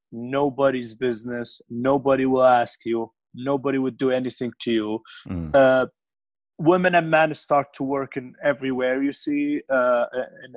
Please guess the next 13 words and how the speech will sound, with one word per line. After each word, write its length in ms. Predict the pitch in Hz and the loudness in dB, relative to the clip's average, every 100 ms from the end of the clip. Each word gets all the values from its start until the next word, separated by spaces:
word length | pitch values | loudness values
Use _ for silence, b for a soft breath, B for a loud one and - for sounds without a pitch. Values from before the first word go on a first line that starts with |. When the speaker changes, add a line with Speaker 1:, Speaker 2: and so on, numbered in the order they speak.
| 139 | -6
Speaker 1:
in 100 | 139 | -2
the 100 | 139 | -2
country. 720 | - 139 135 - 143 139 135 | 0 -2 -2 -4 0 0 2
Uh, 200 | 135 127 120 _ _ - | 4 2 2 _ _ -2
I, 140 | 170 - | -2 2
I 300 | 214 277 330 | 4 6 4
think, 440 | - - 139 113 113 b b _ _ | -2 -10 -12 -14 _ b b _ _
myself, 440 | 151 156 - 107 - | -4 -4 -6 -12 -8
my 140 | 135 123 | -6 -6
opinion, 480 | 110 98 92 98 - _ b b b _ - | -6 -16 -20 -20 -20 _ b b b _ -2
it's 380 | 180 175 - - | 2 2 -2 -2
segregation 840 | 220 277 330 220 202 208 - 196 | -2 0 -6 -4 -4 -4 -6 -12
sometimes. 1040 | 175 - 165 147 160 139 113 107 113 - | -10 -8 -8 -8 -4 -4 -4 -8 -16 -20